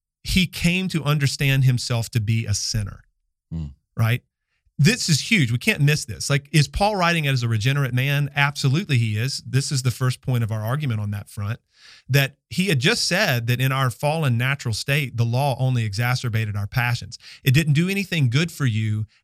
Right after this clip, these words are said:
Speaker 1: unless the law comes with the power of the Holy Spirit. Then everything's different. Because if the law comes with the ministry of the Holy Spirit and you have eyes to see the law's standard at a spiritual level,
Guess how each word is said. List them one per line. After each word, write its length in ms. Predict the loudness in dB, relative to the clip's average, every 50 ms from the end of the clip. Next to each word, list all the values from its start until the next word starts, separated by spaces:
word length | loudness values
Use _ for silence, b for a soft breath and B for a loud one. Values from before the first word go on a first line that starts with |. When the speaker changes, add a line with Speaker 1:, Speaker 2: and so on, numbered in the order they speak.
| b 4
Speaker 1:
unless 500 | 4 4 4 2 0 0 -2 -4 -6 -4
the 120 | -4 -2
law 360 | -2 -2 -2 -2 -2 -4 -4
comes 560 | -6 -8 -6 -4 -2 -2 0 0 -2 -2 -2
with 220 | -2 -2 -2 -2 -2
the 80 | -4
power 480 | -6 -4 -4 -2 -2 -2 -2 -2 -2 -2
of 100 | -2 -2
the 100 | -2 -4
Holy 300 | -2 -2 -2 0 0 0
Spirit. 520 | -2 -2 -4 -4 -4 -4 -4 -6 -10 -14 _ _ _ _ _ _ _ _ _ _
Then 320 | -2 2 4 4 4 4 2
everything's 480 | 2 2 0 0 0 0 -2 -2 -2
different. 320 | -6 -10 -12 -14 -18 -20 _ _ _ _ _ _ _ _ b b b b b b
Because 240 | 4 4 6 4
if 80 | 4 2
the 80 | 2 2
law 320 | 4 4 2 2 0 -2
comes 640 | -2 -2 -2 0 2 2 2 0 0 -2 -6 -10 _ _ _ _
with 160 | 2 2 4 4
the 80 | 6
ministry 400 | 6 6 4 4 2 0 0 -2
of 60 | 0
the 80 | 0 0
Holy 240 | 0 2 2 0 -2
Spirit 480 | -2 -4 -4 -2 -2 -2 -2 -4 -6 -10 _ _ _ _ _ _ _
and 320 | 2 4 4 4 2 -2 -4 _ _ 0
you 160 | 4 4 4
have 180 | 4 4 2 0
eyes 360 | 0 2 2 2 2 0 -2
to 100 | -2 -4
see 420 | -4 -4 -4 -4 -2 -2 0 0
the 120 | 0 0 0
law's 420 | 0 0 0 0 0 0 -2 -2
standard 520 | -4 -4 -4 -2 0 0 0 0 -2 -4 -6
at 100 | -8 -8
a 40 |
spiritual 600 | -6 -6 -4 -2 0 0 2 0 0 -2 -2 -4 -2
level, 360 | -2 -4 -4 -6 -8 -12